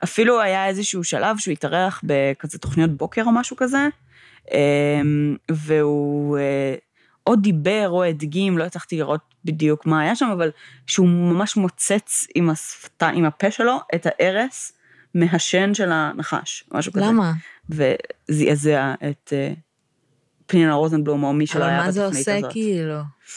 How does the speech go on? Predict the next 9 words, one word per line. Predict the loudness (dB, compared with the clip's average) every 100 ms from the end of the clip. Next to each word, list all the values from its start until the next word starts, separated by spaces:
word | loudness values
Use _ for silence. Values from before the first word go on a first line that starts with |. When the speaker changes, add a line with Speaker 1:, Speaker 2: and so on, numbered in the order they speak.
| -20 -2
Speaker 1:
אתה | 2
מוציא | 2 2 0 0
את | 2
הארס, | 0 0 -2 -8 -8 0
ואז | 0 0
כאילו | 0 2
הוא | 2
לא | 2 0
ארסי. | -2 -4 -4